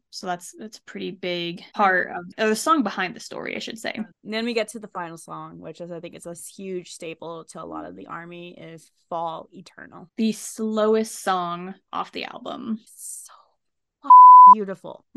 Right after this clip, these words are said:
Speaker 1: It's so well done. And, you know, it's so rare to get these slow songs from Black Veil Bride, so it's always a treat when we do get 'em.
Speaker 2: And going from the realm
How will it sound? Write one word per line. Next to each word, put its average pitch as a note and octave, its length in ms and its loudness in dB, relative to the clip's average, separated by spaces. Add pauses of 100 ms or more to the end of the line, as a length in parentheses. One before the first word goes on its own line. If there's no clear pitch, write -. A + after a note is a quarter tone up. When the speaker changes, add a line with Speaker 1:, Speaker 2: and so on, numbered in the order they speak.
(300)
Speaker 1:
It's A3+ 160 -6
so F#3 240 -2
well E3+ 200 -6
done. D#3+ 580 -10
And, G#3+ 140 -4
you A3+ 80 0
know, G#3 200 2
it's A3 200 -4
so C4 220 -2
rare E3+ 400 -4
to F3+ 160 -12
get E3 260 -8
these E3+ 280 -10
slow E3 540 -10
songs E3+ 560 -12
from E3+ 200 -14
Black D#3+ 260 -10
Veil E3 120 -8
Bride, D#3 260 -6
so A#3+ 80 -10
it's A#3+ 80 -10
always E4+ 160 -2
a G#3 60 -6
treat - 320 -6
when D#3 120 -12
we D3+ 100 -14
do C#3 200 -10
get - 180 -8
'em. G3+ 460 -6
Speaker 2:
And G3 760 -12
going F#3+ 300 -10
from F3 220 -14
the F3 80 -14
realm E3+ 580 -10